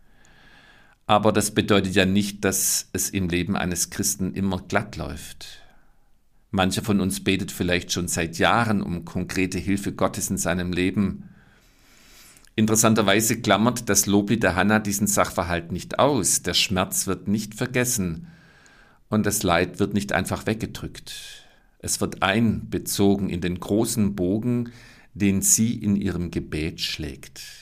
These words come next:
Vom Erniedrigen ist die Rede, von der Armut, ja vom Tod.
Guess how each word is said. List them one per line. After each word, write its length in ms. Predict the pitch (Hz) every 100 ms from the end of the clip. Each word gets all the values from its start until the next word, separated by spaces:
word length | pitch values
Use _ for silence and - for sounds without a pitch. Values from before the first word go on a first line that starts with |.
| - - _ _ _ _
Vom 220 | - 92
Erniedrigen 680 | 87 87 92 113 117 120 117
ist 220 | - -
die 80 | 98
Rede, 520 | 85 90 87 85 82 82 - - - - _ _
von 280 | - - 85
der 180 | 82 -
Armut, 640 | - 90 101 101 95 - -
ja 100 | 80
vom 300 | - 92 -
Tod. 360 | 117 98 -